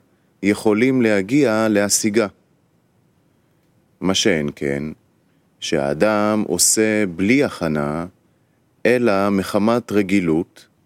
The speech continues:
על ידי זה אין האדם זוכה למטרת הבריאה. הגם שגם זהו דבר גדול,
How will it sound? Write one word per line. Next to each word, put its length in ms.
על 120
ידי 340
זה 500
אין 260
האדם 800
זוכה 500
למטרת 580
הבריאה. 400
הגם 600
שגם 420
זהו 400
דבר 360
גדול, 560